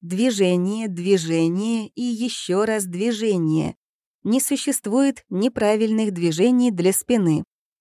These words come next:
Грузчики жалуются на дискомфорт в спине не чаще, чем работники офиса. Физическая активность улучшает обмен веществ и кровообращение в спине,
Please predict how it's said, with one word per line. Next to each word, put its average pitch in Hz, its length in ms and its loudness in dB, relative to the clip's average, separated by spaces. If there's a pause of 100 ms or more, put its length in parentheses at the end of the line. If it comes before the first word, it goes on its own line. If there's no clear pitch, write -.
(280)
Грузчики 254 580 0
жалуются 240 480 2
на 196 120 0
дискомфорт 196 640 0
в - 60 -8
спине 226 420 2
не 214 180 2
чаще, 190 540 0
чем 233 240 -2
работники 170 580 0
офиса. 170 560 -2 (760)
Физическая 180 560 0
активность 196 520 0
улучшает 170 500 0
обмен 170 300 0
веществ 175 540 -2
и 180 120 0
кровообращение 180 960 0
в 170 40 -6
спине, 175 480 0